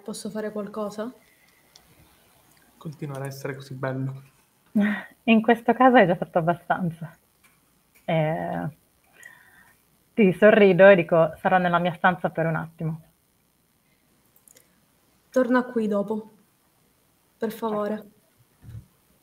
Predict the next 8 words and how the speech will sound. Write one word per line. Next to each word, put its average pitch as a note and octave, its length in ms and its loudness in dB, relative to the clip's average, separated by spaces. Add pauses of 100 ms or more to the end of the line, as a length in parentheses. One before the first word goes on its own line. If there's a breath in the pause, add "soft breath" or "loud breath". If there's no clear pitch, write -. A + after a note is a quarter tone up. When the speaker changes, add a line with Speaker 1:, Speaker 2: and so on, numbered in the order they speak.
(180)
Speaker 3:
Certo. - 260 -2
Speaker 2:
Dove F#3+ 160 8
vai D3+ 160 0
quindi C#3+ 280 -6
da, C#3 800 0 (100)
ehm, C3 280 -12
zona D3 160 0
sacerdoti? D3 460 -4